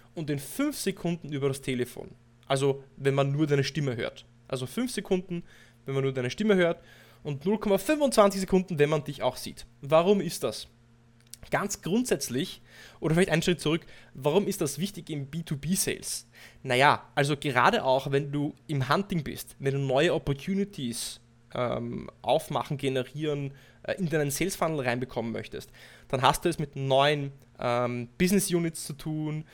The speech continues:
Innerhalb des Unternehmens versuchst du zu expandieren, horizontal in andere, äh, B Us, in andere Abteilungen. Das heißt, du musst ja auch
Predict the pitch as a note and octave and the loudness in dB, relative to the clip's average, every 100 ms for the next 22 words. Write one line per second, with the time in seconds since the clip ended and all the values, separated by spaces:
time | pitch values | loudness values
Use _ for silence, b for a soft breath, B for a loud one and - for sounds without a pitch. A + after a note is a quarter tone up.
0 | B B F#3 G3 D#3 D3+ D#3 E3+ D3 C#3+ | B B 4 6 6 4 2 -6 0 2
1 | C#3+ D#3 C#3+ - - E3 - - C3+ - | 2 0 0 -4 -4 -6 -6 -4 -4 -4
2 | - C#3 C#3 D#3 D#3+ D#3+ D3 - C#3 C#3+ | -6 -4 -4 -2 0 0 -2 -6 0 2
3 | D3 - D3 - B2+ B2+ C#3+ D3 C3+ C#3 | 0 -4 -10 -2 0 2 0 -2 -6 -2
4 | C#3+ C3 C3+ C3 B B - C3 B2+ - | 0 2 2 2 B B 0 2 2 -2
5 | F3 F3+ F#3 F#3 D3+ - C#3 B2+ B2 - | -6 -2 -2 -2 -4 -4 -2 -2 -4 0
6 | B2+ D#3 D3+ C#3 - B B - D3 - | 2 2 0 -2 -2 B B 0 0 0
7 | - - D3+ D#3 F3 - D#3 | -12 -6 -2 0 0 0 0